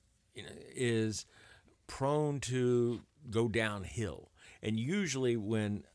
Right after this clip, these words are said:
you know, I can look for an Andrew McCutchen and in-, to have a injury-laden year, make a comeback, you know, and, and be the player that he was the le-, the seven previous years, uh, to that.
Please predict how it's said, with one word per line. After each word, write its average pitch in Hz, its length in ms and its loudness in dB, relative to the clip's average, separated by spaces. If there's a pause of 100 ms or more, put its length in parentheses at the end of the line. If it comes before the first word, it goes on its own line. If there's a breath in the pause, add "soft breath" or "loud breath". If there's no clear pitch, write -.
(140)
you 123 120 -10
know, - 60 -16 (100)
I 151 100 2
can 143 200 -6
look 135 200 -4
for 113 120 -4
an 101 80 -2
Andrew 120 380 0
McCutchen 110 680 -4
and 80 240 -10
in-, 135 280 -6 (160)
to 110 80 -6
have 98 220 -2
a 80 80 -8 (360 soft breath)
injury-laden 117 1300 0 (640)
year, 117 540 2 (360)
make 127 240 -2
a 117 60 -8
comeback, 123 760 -6
you 120 140 -4
know, 107 300 0
and, 104 220 -2
and 98 220 -4
be 110 300 0 (300 soft breath)
the 104 80 -8
player 113 360 2
that 98 200 -2
he 110 140 -6
was 107 440 0
the 101 140 -6
le-, 92 160 -2 (100)
the 104 80 -6
seven 95 480 -2
previous 92 500 -2
years, 117 440 -6 (140)
uh, 95 240 -10 (180)
to 85 260 -6 (540 soft breath)
that. 90 260 -6